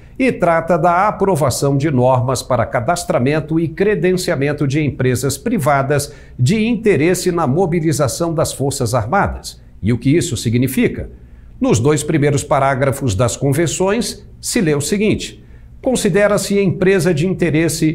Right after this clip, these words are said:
de mobilização aquela empresa que, em caso de mobilização nacional, tenha capacidade técnica e estrutural de fornecer produtos, serviços,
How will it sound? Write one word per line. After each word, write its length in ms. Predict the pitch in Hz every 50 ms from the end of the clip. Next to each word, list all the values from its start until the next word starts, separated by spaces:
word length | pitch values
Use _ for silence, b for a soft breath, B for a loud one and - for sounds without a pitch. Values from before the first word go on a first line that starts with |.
| 160 160
de 140 | 101 113 135
mobilização 960 | 107 117 165 185 139 151 143 139 143 113 135 131 - - - 135 139 151 156
aquela 260 | 139 - 143 147 196
empresa 560 | 214 - - 139 147 156 165 143 185 196 196 B B B B B
que, 140 | - 220 247
em 120 | 240 214
caso 360 | - - 202 196 196 175 175 185
de 120 | 139 147
mobilização 720 | 135 143 185 175 147 208 143 151 117 127 110 - - 110 101
nacional, 680 | 104 120 123 - - 170 135 127 127 139 156 156 B B B B - -
tenha 280 | 226 220 220 214 208 190
capacidade 800 | 202 190 185 - 185 175 - 180 139 131 160 165 151 - 165 -
técnica 680 | 165 - - 170 160 156 160 165 156 151 139 151 156
e 120 | 143 139 143
estrutural 640 | 135 - - - 170 175 139 147 127 113 120 131 135
de 140 | 117 139 143
fornecer 640 | - - 156 151 127 127 107 - - 123 104 -
produtos, 680 | - 190 202 160 117 165 190 185 185 190 175 - - -
serviços, 720 | 185 165 117 95 104 143 170 160 - 170 170 147 - B